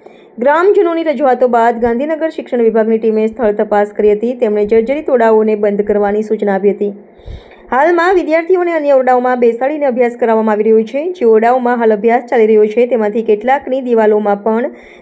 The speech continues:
તિરાડો જોવા મળી રહી છે. આ કારણે વિદ્યાર્થીઓ ભયના માહોલ હેઠળ અભ્યાસ કરવા મજબૂર છે. વિદ્યાર્થીઓએ પણ તાત્કાલિક નવી શાળા બનાવવાની માંગ કરી છે. ભાંભણ ગામના પૂર્વ સરપંચ અને વાલીઓએ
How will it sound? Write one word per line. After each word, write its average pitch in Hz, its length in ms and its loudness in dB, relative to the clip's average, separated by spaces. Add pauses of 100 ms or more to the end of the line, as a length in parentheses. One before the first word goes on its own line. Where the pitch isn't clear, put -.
(160)
તિરાડો 370 440 2
જોવા 269 340 2
મળી 233 220 2
રહી 226 120 4
છે. 262 200 -2
આ 240 100 0
કારણે 226 400 0
વિદ્યાર્થીઓ 294 640 -2
ભયના 240 340 0
માહોલ 220 340 0
હેઠળ 220 360 0 (360)
અભ્યાસ 320 460 0
કરવા 269 260 0
મજબૂર 220 440 0
છે. - 300 -6 (600)
વિદ્યાર્થીઓએ 359 520 2
પણ 359 180 0
તાત્કાલિક 320 480 0
નવી 269 160 0
શાળા 247 220 0
બનાવવાની 233 440 0
માંગ 226 280 0
કરી 220 160 2
છે. 262 240 -4
ભાંભણ 262 540 0
ગામના 233 320 0
પૂર્વ 226 200 2
સરપંચ 220 500 0
અને 220 140 2
વાલીઓએ 226 600 2